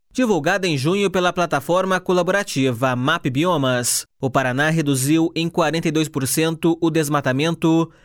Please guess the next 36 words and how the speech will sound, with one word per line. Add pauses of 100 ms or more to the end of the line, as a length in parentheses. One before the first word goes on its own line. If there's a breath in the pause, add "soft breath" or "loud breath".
(160 soft breath)
entre
dois
mil
e
vinte
e
um (100)
e
dois
mil
e
vinte
e
dois, (320 soft breath)
o
segundo
melhor
índice
do
país. (220)
Em
julho,
por
sua
vez, (140)
a
Fundação
S
O
S
Mata
Atlântica
anunciou
que
o
Paraná